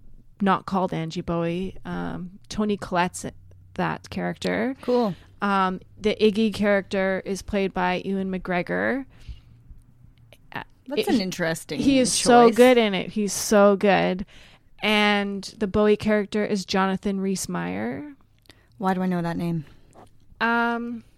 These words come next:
Speaker 1: he's in a lot. He actually played Elvis as well, now that I think about it, in a miniseries.
Speaker 2: Okay.
Speaker 1: Yeah. Um,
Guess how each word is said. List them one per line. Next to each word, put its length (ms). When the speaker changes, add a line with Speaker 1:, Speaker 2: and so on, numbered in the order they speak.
Speaker 1:
he's 160
in 120
a 80
lot. 320
He 120
actually 300
played 360
Elvis 400
as 140
well, 180
now 160
that 60
I 40
think 180
about 220
it, 100
in 140
a 120
miniseries. 920
Speaker 2:
Okay. 440
Speaker 1:
Yeah. 240
Um, 520